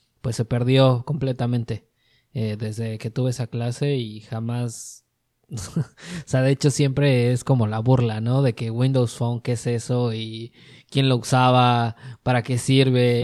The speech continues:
y demás. <laughs> Entonces, no sé, tal vez tuvo, tal vez sí tuvo como su apogeo y su nicho de mercado, pero desde mi perspectiva como que yo realmente nunca lo consideré un sistema operativo que yo podría y inclu-, o sea, usar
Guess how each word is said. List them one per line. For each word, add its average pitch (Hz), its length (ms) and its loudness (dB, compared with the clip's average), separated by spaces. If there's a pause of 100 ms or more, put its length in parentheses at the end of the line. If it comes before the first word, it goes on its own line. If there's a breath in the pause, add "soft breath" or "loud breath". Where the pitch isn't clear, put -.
y 120 100 -6
demás. 120 400 -6
<laughs> - 0 -
Entonces, 123 560 -10
no 143 140 -2
sé, 147 160 -2
tal 156 180 0
vez 151 180 0
tuvo, 131 600 2
tal 139 140 -2
vez 147 100 0
sí 143 100 -2
tuvo 147 280 0
como 107 180 -8
su 117 120 -6
apogeo 123 580 -2
y 117 40 -2
su 113 540 -8
nicho 120 260 -4
de 110 100 -4
mercado, 123 580 -4 (400 soft breath)
pero 117 280 0
desde 113 280 -2
mi 117 160 -4
perspectiva 127 640 -4
como 123 220 -6
que 113 160 -6
yo 139 200 2
realmente 131 480 -4
nunca 127 300 -6
lo 120 160 -6
consideré 120 560 -6
un 127 100 0
sistema 131 400 -2
operativo 120 640 -4
que 113 140 -6
yo 120 160 -4
podría 120 680 -4 (520)
y 123 500 -8
inclu-, 123 380 -6
o 120 100 -10
sea, 117 280 -6
usar 139 520 -2